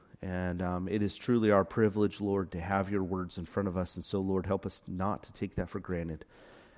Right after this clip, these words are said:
but to learn as much as we can from it. We ask that your Spirit would guide our hearts and our minds, and that your Spirit would guide my lips as we go through this, uh, this time of,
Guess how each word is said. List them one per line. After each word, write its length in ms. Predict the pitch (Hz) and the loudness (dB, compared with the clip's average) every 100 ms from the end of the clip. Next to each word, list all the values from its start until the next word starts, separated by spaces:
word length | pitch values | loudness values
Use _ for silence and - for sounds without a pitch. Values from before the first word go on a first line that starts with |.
| _ - | _ 0
but 180 | 101 104 | 2 2
to 100 | - | 2
learn 360 | 101 101 104 95 | 4 6 6 4
as 160 | 87 | 0
much 220 | 98 90 | -2 -4
as 80 | - | -4
we 80 | 95 | -6
can 320 | - 98 87 | -4 -4 -4
from 180 | - 92 | -6 -6
it. 140 | 85 | -4
We 140 | 101 101 | 0 2
ask 240 | 104 - | 2 0
that 80 | 90 | -8
your 100 | 85 | -8
Spirit 420 | - - 110 107 | -10 2 4 4
would 140 | 92 87 | 0 2
guide 260 | 95 101 | 4 4
our 120 | 90 | 2
hearts 400 | 87 107 113 - | 2 4 4 2
and 80 | 101 | -2
our 100 | 92 | 0
minds, 520 | 90 95 101 104 - _ - - - - - - | 0 0 0 -2 -4 _ -20 -20 -20 -20 -20 -6
and 80 | 95 | -2
that 80 | 95 | 0
your 100 | 95 | 0
Spirit 320 | - 107 104 | 4 4 4
would 140 | 95 | 2
guide 240 | 98 101 101 | 4 4 4
my 100 | 92 | 2
lips 520 | 90 107 - - - - | 4 2 0 -16 -16 -6
as 180 | 85 85 | -6 -4
we 380 | 98 92 92 - | -2 -2 -2 0
go 160 | 101 | 0
through 320 | 95 - 117 | 0 0 0
this, 300 | 101 101 - | 2 0 0
uh, 240 | 107 98 95 - | -2 0 -4 -6
this 240 | 92 - | -8 -8
time 340 | - 104 98 | -2 0 2
of, 220 | 90 82 | 0 -2